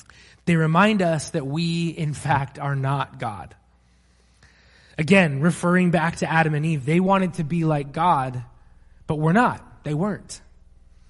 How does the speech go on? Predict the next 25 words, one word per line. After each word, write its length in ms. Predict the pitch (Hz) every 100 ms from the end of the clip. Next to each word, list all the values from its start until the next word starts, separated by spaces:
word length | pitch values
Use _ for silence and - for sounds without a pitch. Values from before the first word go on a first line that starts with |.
| - - -
And 120 | 175
that 140 | 180
was 120 | 190 190
their 140 | 196
sin, 300 | 170 247 190
to 100 | 147
take 200 | 208 185
matters 440 | 175 175 196 214
into 180 | 202 196
their 220 | 180 175
own 160 | 170 190
hands 640 | 196 170 147 185 - - - _ _ -
in 100 | 185
order 240 | 175 175 185
to 80 | 180
be 300 | 139 190 190
in 140 | 185
charge, 500 | - 233 185 143 135
to 80 | 165
try 160 | 190
to 60 | 175
put 300 | - 208 165
themselves 580 | 202 185 - 196 190 151
into 360 | 180 175 -
God's 640 | 156 160 156 151 143 135